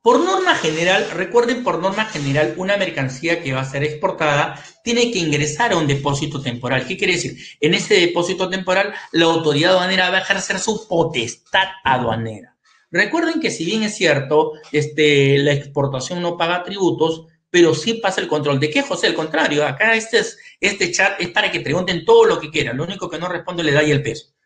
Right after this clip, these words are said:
Y mucho menos en la pandemia, ¿no? Así que todo lo que ustedes pongan ahí les contesto. ¿Muy bien? Este, si me preguntas, Gabrielita, ¿cuánto tiempo va a demorar? <laughs> Es una pregunta. Puede demorar de nueve meses para arriba,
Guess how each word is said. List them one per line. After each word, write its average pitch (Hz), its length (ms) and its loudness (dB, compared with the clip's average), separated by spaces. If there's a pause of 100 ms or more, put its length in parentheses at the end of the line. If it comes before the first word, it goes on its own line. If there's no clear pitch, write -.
(160)
Y 147 80 0
mucho 196 260 4
menos 180 240 4
en 139 60 2
la 127 100 2
pandemia, 110 340 -4
¿no? 156 100 2
Así 165 200 -2
que 151 240 0
todo 226 240 8
lo 180 100 2
que 160 80 -4
ustedes 180 280 0
pongan 180 280 -2
ahí 180 120 -4
les 143 80 -4
contesto. - 400 -16 (340)
¿Muy 185 120 0
bien? 247 200 -2 (920)
Este, 151 720 0
si - 180 -4
me 175 100 2
preguntas, 190 480 2
Gabrielita, 151 560 0
¿cuánto 175 460 0
tiempo 156 340 -2
va 143 100 4
a 156 40 6
demorar? 160 640 0
<laughs> - 600 -8
Es 180 280 2
una 190 220 2
pregunta. 151 480 2
Puede 208 300 2
demorar 180 420 2
de 156 180 -2
nueve 185 400 -2
meses 208 320 -4
para 143 220 0
arriba, 123 400 -8